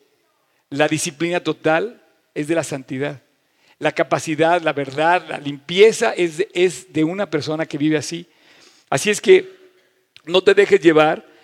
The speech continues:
con lo que, eh, levemente, es más,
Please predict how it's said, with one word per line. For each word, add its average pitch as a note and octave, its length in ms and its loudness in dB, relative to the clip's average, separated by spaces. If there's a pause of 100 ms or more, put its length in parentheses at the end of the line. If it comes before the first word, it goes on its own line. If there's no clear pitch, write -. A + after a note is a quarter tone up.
(380)
con E3+ 240 2
lo E3 180 4
que, D#3 460 2 (840)
eh, C#3 600 6
levemente, F#3 1200 2
es D#3+ 140 -2
más, E3 340 -4